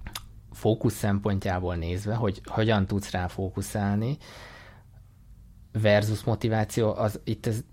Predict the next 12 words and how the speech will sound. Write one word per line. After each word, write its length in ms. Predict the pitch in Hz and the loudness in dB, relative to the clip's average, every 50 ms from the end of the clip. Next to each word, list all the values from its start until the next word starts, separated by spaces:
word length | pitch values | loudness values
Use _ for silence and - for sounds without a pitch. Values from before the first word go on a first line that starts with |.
| - | -8
lehet, 320 | - 113 110 117 117 107 - | -2 2 2 4 4 4 2
hogy 120 | 104 101 | -2 -6
kicsit, 440 | - - 95 - 104 98 - - - | -4 -4 -4 -4 -4 -6 -6 -4 -4
eh, 340 | 95 92 95 95 95 98 98 | -2 -2 0 0 -2 -2 -2
ketté 380 | - 107 95 98 - - 98 95 | 0 -2 -2 -2 -2 -4 -2 -2
válik 340 | 92 90 92 95 90 - | 0 -2 -2 -2 -4 -4
ez 140 | - 92 98 | -4 -4 -2
a, 280 | 98 92 90 92 92 98 - - - - - - - - - - - - - - - - - - - - - - - - - - - - - - - - - - - - - - - - - - | -2 -2 -2 -2 -4 -4 -6 -10 -20 -20 -20 -20 -20 -20 -20 -20 -20 -20 -20 -20 -20 -20 -20 -20 -20 -20 -20 -20 -20 -20 -20 -20 -20 -20 -20 -20 -20 -20 -20 -20 -20 -18 -16 -16 -16 -16 -12 -4
ez 160 | - 101 101 | -2 0 0
a 60 | 98 | 0
dolog, 340 | 95 104 95 90 90 92 101 | 0 0 0 0 0 -2 -2
mert 320 | - 101 101 101 - - | 0 0 0 0 -2 -4